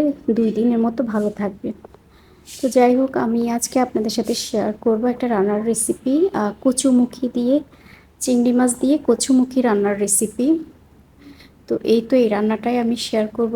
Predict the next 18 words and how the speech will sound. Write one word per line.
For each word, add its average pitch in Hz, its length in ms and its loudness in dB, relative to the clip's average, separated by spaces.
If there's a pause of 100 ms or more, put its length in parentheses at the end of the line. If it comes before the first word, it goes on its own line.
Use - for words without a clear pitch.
(120)
খুবই 214 260 -2
মজার 214 380 0
একটা 240 220 -6
রেসিপি। 240 580 -4
তো 285 160 -8
প্রথমেই 254 560 0
এখানে 247 300 -4 (160)
এক 214 180 -4
কেজি 240 280 -4 (120)
কচুমুখী, 226 800 -2 (600)
আহ, 240 240 -4
এগুলোকে 233 380 0
আমি 226 180 0
ভালো 220 320 -2
করে 220 280 0
ক্লিন 220 340 -2
করে 220 260 2
নিয়েছি। 226 480 -4